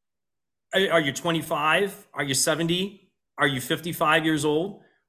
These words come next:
What are the speeds for those workouts? I don't know. It's depending upon your own, you know, uh, ability. But then, wha-, and, and by the way, again, shout out to Jerry up at Urban Athletics, 'cause he helped me develop this, and, and he was really instrumental in that.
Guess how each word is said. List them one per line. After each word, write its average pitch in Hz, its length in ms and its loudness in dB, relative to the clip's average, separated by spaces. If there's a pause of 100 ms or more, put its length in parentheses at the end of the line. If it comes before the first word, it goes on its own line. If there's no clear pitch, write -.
(120)
What 151 320 4
are 160 200 4
the 170 100 -2
speeds 156 460 -2
for 151 160 -6
those 143 440 2
workouts? 147 560 -2 (380)
I 127 60 0
don't 143 100 4
know. 165 220 4 (180)
It's 131 300 0
depending 147 380 0
upon 135 320 -2
your 131 200 -2
own, 127 520 0
you 131 100 -4
know, 117 400 -2
uh, 110 160 -4
ability. 120 380 -2 (760)
But 127 340 0
then, 156 600 4 (560)
wha-, 131 120 0
and, 143 200 0
and 165 140 4
by 180 140 6
the 175 60 4
way, 165 120 6
again, 151 180 2
shout 151 280 2
out 147 260 0
to 131 180 -2
Jerry 131 460 2 (180)
up 117 140 -2
at 120 100 -2
Urban 123 200 -2
Athletics, 117 380 -2
'cause 117 140 -8
he 127 100 -6
helped 123 180 0
me 123 80 -2
develop 110 400 -4
this, 104 220 -6
and, 104 140 -8
and 107 200 -10
he 107 180 -12
was 101 220 -14
really 135 180 0
instrumental 113 400 -4
in 95 60 -8
that. 85 220 -20